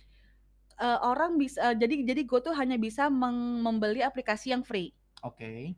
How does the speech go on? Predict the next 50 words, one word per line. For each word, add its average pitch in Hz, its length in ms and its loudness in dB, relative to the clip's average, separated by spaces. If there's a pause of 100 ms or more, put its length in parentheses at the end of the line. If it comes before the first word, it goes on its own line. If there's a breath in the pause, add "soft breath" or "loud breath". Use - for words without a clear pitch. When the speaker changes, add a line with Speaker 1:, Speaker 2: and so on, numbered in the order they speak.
Speaker 1:
Kalau 220 320 4
misal 233 240 -2
gue 214 160 -2
mau, 214 240 2
mau 208 240 -2
beli 202 320 0
aplikasi 202 480 -4
yang 196 80 -2
berbayar, 190 240 0
nggak 196 240 0
bisa, 208 240 -6 (160)
karena 170 240 -4
gue 208 160 0
harus 208 120 -2
butuh 202 200 -8
kartu 190 240 -6
kredit. 170 320 -8
Speaker 2:
I 117 120 -14
see. 107 200 -18 (400)
Speaker 1:
Ketika 285 320 2
gue 269 200 0
punya 262 200 2
kartu 254 200 -4
kredit 240 320 0
pun, 220 200 2
gue 247 240 2
tidak 262 320 0
memasukkan 226 560 -2
kartu 220 200 -8
kredit 208 280 -4
gue 226 160 -2
ke, 233 40 -4
ke 202 160 -2
Apple, 202 160 -2 (200)
ke - 160 -4
Apple 196 200 -2
I 185 80 -2
D. 175 120 -10
Kenapa? 202 400 2
Speaker 2:
Hmm. 254 80 -2
Speaker 1:
Karena 202 360 0 (800)
itu 247 160 -4
akan 320 320 4
memicu 220 320 0
gue 247 160 4
untuk 269 160 4
beli, 208 240 6
beli, 208 240 2
beli, 202 160 4
beli 208 200 2